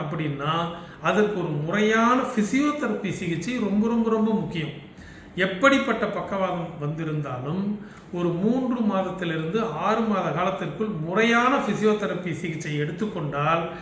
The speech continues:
கண்டிப்பாக அவர் அவருடைய வேலையை செய்வதற்கும், ஒரு சிலருக்கு திரும்ப அவங்களுடைய பழைய வேலைக்கே செல்வதற்கு கூட அவரை சரியான பிசியோதெரபி சிகிச்சை முறையில்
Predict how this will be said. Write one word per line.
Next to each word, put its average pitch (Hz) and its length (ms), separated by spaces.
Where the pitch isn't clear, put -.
கண்டிப்பாக 202 840
அவர் 220 440
அவருடைய 180 420
வேலையை 214 500
செய்வதற்கும், 175 680
ஒரு 220 220
சிலருக்கு 262 500
திரும்ப 240 320
அவங்களுடைய 208 500
பழைய 202 260
வேலைக்கே 220 720
செல்வதற்கு 196 680
கூட 240 420
அவரை 208 340
சரியான 202 500
பிசியோதெரபி 220 540
சிகிச்சை 185 480
முறையில் 202 680